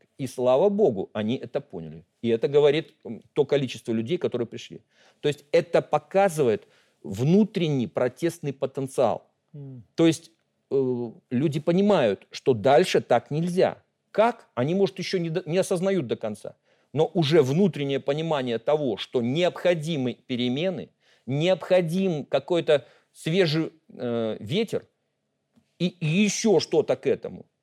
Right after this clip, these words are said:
Speaker 1: это они уже осознали.
Speaker 2: Интересный же факт, да, что, что, э, больше половины поляков никогда не были на выборах до этого.
Speaker 1: Вообще они аполитичны
Speaker 2: Да,
Speaker 1: достаточно.
Speaker 2: интересная такая, э, статистика.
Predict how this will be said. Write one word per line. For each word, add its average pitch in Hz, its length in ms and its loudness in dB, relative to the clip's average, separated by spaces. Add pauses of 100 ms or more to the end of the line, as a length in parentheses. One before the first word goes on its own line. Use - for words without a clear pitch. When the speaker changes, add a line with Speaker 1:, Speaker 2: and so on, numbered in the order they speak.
(180)
Speaker 1:
это 175 320 2
они 107 260 -6
уже 117 140 -4
осознали. 87 440 -14 (180)
Speaker 2:
Интересный 165 480 0
же 170 100 0
факт, 135 240 2
да, 170 180 2
что, 156 200 -4
что, 147 260 2
э, 147 340 -4
больше 165 320 2
половины 156 600 4 (800)
поляков 196 480 2 (600)
никогда 151 720 4 (540)
не 160 240 2
были 147 200 2
на 156 180 2
выборах 113 400 -4 (120)
до 131 180 2
этого. 107 420 -4 (240)
Speaker 1:
Вообще 113 340 -4
они 143 100 -4
аполитичны 156 580 -2
Speaker 2:
Да, 180 40 -6
Speaker 1:
достаточно. 147 480 4
Speaker 2:
интересная 147 520 0
такая, 120 800 -6
э, - 40 -16
статистика. 120 840 -12